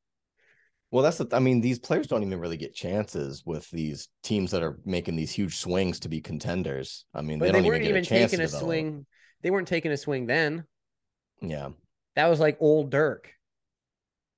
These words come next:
Speaker 2: So it wasn't like,
Speaker 1: And,
Speaker 2: that was
Speaker 1: and,
Speaker 2: like
Speaker 1: yeah, and, but, but that, that era too was, was just so different than today. 'Cause, you know, you can at least know as a coach,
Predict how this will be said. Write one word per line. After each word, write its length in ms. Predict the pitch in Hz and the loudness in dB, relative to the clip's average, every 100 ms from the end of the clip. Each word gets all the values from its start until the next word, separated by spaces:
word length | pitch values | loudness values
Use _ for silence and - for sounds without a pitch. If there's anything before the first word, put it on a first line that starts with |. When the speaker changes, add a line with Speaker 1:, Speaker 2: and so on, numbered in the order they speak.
| _ _ _ _ _ _ - | _ _ _ _ _ _ -6
Speaker 2:
So 80 | 147 | -2
it 20 | |
wasn't 260 | 156 151 | 0 0
like, 200 | 135 143 | 0 2
Speaker 1:
And, 80 | 120 | 2
Speaker 2:
that 120 | 139 | 4
was 80 | 135 | 2
Speaker 1:
and, 60 | 147 | 2
Speaker 2:
like 180 | 135 123 | 0 2
Speaker 1:
yeah, 300 | 123 113 113 - | 4 4 4 0
and, 120 | 120 | 2
but, 200 | 143 143 | 2 2
but 140 | 147 120 | 0 6
that, 320 | 160 160 110 | 6 4 2
that 200 | 135 - | 0 2
era 320 | 113 139 147 101 | 4 6 6 4
too 340 | - 143 160 | 0 0 2
was, 320 | 127 92 - | 0 -2 -6
was 240 | 107 101 85 | -6 -6 -4
just 360 | 113 98 - _ | -4 -4 -6 _
so 300 | - - 123 | -6 4 4
different 400 | 95 101 101 82 | 6 2 0 -2
than 120 | 87 82 | -4 -6
today. 460 | - 95 101 76 | -2 0 2 0
'Cause, 300 | 71 107 101 | -2 -2 -2
you 140 | - 110 | -6 -2
know, 160 | 95 | -2
you 180 | 104 117 | 0 -2
can 160 | 120 120 | 2 4
at 140 | 110 | 4
least 260 | 135 127 113 | 2 -2 2
know 200 | 117 104 | 4 4
as 160 | 104 | 2
a 60 | 95 | -2
coach, 420 | - 120 82 - | 0 0 0 -6